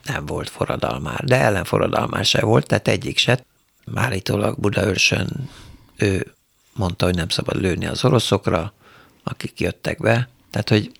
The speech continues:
akár még, még lehetett volna a védelmére felhozni sok minden, de hát mint a Tanú című filmből tudjuk, hogy már elő volt meg a ítélet, mint a,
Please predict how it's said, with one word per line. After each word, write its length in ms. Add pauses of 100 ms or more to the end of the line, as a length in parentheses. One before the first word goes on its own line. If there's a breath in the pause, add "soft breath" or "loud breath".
akár 340
még, 420 (380 loud breath)
még 140
lehetett 420
volna 300
a 320 (760)
védelmére 540
felhozni 640
sok 240
minden, 360
de 80
hát 220
mint 220
a 220 (180)
Tanú 260
című 320
filmből 480
tudjuk, 400
hogy 160
már 220
elő 220
volt 280
meg 160
a 280 (280)
ítélet, 520
mint 240
a, 240